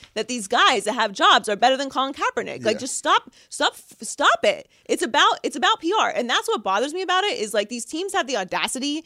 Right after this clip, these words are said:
Speaker 1: to look you square in the face. You can look me, you can look me right in my face and lie to me?
Speaker 2: It's a business.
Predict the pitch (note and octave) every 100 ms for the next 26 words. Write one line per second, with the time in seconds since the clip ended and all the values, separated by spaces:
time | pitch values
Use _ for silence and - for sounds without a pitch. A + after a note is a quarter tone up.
0 | _ - A3+ A3 A3+ A#3 - - G#3+ B3+
1 | B3 G#3 A3+ C#4 - - D#4+ A4 G#4 G4+
2 | D#4 G#3 G#3 D4 A4+ G#4+ D4+ B3 F#3+ B3+
3 | D4+ C#4+ C4+ C4+ A3+ F#3+ F#3+ F#3+ A#3+ F#4+
4 | B4 B4+ - _ _ _ _ _ _ _
5 | _ _ _ _ _ - - E3 G3+ C4+
6 | A3 A#2 B2+ -